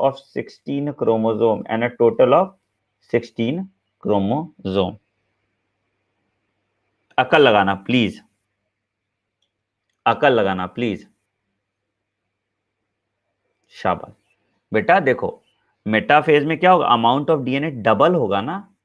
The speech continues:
amount of D N A तो डबल होगा यहाँ पे, ये तो गलत हो गया, है ना? यहाँ पे यही गलत हो गया,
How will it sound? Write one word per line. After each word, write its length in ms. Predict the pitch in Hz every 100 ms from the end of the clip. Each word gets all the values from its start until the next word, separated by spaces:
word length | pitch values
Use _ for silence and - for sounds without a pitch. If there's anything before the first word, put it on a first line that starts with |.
| _ _ _ _ _ _ _ _ _ _ _ _ _ _ _ _ _ _ _ _ _ _
amount 400 | 104 104 113 127
of 140 | 135 113
D 100 | 120
N 80 | 131
A 60 |
तो 80 | 147
डबल 300 | 131 139 170
होगा 160 | 165 147
यहाँ 180 | 135 127
पे, 80 | 135 139 _ 101
ये 60 |
तो 120 | 98 98
गलत 260 | 123 156
हो 80 | 151
गया, 180 | 127 135 _ _ _ _
है 60 | 147
ना? 140 | 123 -
यहाँ 180 | 101 92 98
पे 80 | 95
यही 160 | 113
गलत 260 | 123 123 123
हो 60 | 113
गया, 160 | 117